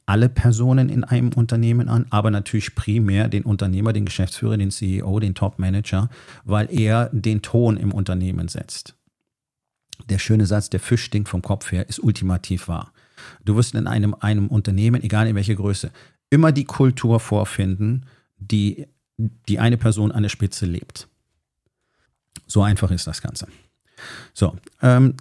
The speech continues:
zu dem Thema Personalfluktuation. Also das ist dieser Typ, der sagt, Personalfluktuation ist gar nicht immer schlimm, weil da gibt es nämlich Unterschiede. Weißt du, in einem Start-up, da ist das anders, da ist das völlig normal, dass die eine hohe Fluktuation haben, weil es ja sehr dynamisch, ne? In einem großen Konzern sei das nicht normal.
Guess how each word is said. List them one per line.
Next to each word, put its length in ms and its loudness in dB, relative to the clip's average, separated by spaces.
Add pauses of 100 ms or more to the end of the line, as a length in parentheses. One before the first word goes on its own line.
zu 160 -2
dem 140 2
Thema 240 4
Personalfluktuation. 960 -2
Also 220 2
das 160 2
ist 80 -8
dieser 240 2
Typ, 180 0
der 140 2
sagt, 240 2
Personalfluktuation 920 -2
ist 120 -8
gar 120 -4
nicht 160 -6
immer 160 -2
schlimm, 300 -6
weil 520 4
da 80 4
gibt 180 -2
es 80 -2
nämlich 160 0
Unterschiede. 520 0
Weißt 220 -4
du, 40 -10
in 60 -4
einem 100 -2
Start-up, 680 0 (420)
da 100 -6
ist 200 -6
das 160 -8
anders, 600 4
da 80 -8
ist 140 -6
das 120 -8
völlig 320 -2
normal, 400 -2
dass 160 2
die 80 -6
eine 140 2
hohe 180 4
Fluktuation 880 0
haben, 380 2
weil 100 -2
es 140 -10
ja 120 -4
sehr 180 -2
dynamisch, 760 0
ne? 180 0
In 80 -4
einem 80 0
großen 260 -4
Konzern 460 0
sei 160 2
das 180 2
nicht 240 2
normal. 380 -10